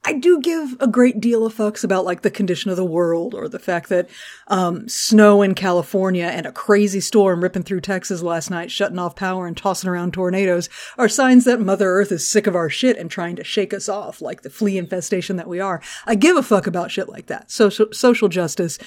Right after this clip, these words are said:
um, terrifying legislation all across the United States. I give fucks about that. What I don't give fucks about is the opinions of men.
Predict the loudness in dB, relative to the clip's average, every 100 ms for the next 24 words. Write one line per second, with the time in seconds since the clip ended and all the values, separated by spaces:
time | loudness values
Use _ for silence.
0 | -20 -20 -12 -8 -8 -10 -4 2 2 2
1 | 0 0 -2 -2 -4 -4 -4 -4 -6 -8
2 | -8 -10 -12 -12 -10 -4 -2 -2 2 0
3 | 0 -8 -8 -8 -8 -6 0 4 4 4
4 | 2 0 -2 -2 -2 -2 -4 -6 -6 2
5 | 4 4 2 -4 -10 -14 -12 -8 -10